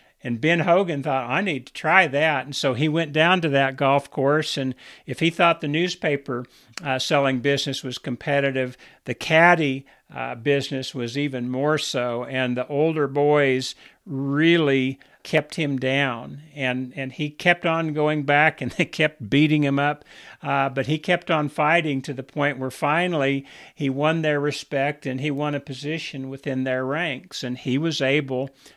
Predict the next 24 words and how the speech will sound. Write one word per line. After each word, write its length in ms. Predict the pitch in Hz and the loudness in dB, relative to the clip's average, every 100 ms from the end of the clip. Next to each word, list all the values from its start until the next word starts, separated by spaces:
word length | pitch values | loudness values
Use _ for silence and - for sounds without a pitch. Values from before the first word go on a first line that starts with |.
| _ | _
to 120 | - | -10
start 400 | - - 127 135 | -6 -2 -2 -2
caddying. 760 | - 175 165 147 120 123 123 170 _ _ _ _ _ _ _ _ _ _ _ _ 147 | -8 -2 -2 -2 -6 -8 -12 -18 _ _ _ _ _ _ _ _ _ _ _ _ -4
And 340 | 151 143 127 | -2 0 0
while 300 | 143 196 220 | 2 4 4
he 180 | 196 156 | 2 -2
was 220 | 127 - | -2 -6
caddying, 580 | - 156 123 120 127 147 | -4 -2 0 -2 -4 -2
not 240 | 143 139 | -2 0
only 260 | 151 175 170 | -2 -2 -4
was 260 | 151 147 | -4 -4
he 160 | 214 156 | -4 -4
earning 440 | 139 147 170 151 | -4 -2 0 -2
this 220 | 131 139 139 | 0 -2 -2
incredible 640 | 120 - 147 147 135 135 | -6 -2 -2 0 -2 -4
sum 440 | - 151 147 147 131 | -4 -2 0 0 -2
of 140 | 117 | -4
sixty-five 760 | - 165 - 147 151 147 143 135 | -6 -8 -6 -6 0 2 2 -2
cents 420 | - 151 143 - | -2 -2 -2 -6
for 220 | - 123 | -2 0
every 220 | 139 131 | 2 0
round 540 | 120 139 160 143 131 135 - - - | 0 4 4 4 2 0 -10 -20 -14
that 260 | 131 127 | -10 -10
he 360 | 147 151 139 | -4 -4 -2